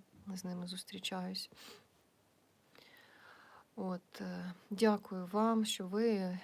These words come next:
є, що ви приходите, що ви, дякую вам за привітання, за ваші добрі слова, за вашу підтримку, за ваші сердечки. М, що ви моя, е, велика родина.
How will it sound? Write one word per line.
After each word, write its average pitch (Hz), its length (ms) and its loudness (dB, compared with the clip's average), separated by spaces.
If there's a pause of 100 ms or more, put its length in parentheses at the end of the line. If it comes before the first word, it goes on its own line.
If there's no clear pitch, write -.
(140)
є, 190 600 0 (240)
що - 360 -10
ви 202 280 -4
приходите, 196 840 -4
що 196 260 -6
ви, 208 680 0 (1200)
дякую 233 320 2
вам 226 60 2
за 220 120 0
привітання, 208 640 -4
за 202 100 -2
ваші 214 200 -2
добрі 214 280 0
слова, 185 560 -4
за 202 340 -4
вашу 214 280 -4
підтримку, 190 580 -8
за 190 120 -4
ваші 202 220 -2
сердечки. 185 960 -4 (1800)
М, 208 260 -8
що - 240 0
ви 202 320 0 (840)
моя, 202 360 0
е, - 220 -10 (540)
велика 202 360 -4
родина. 208 600 0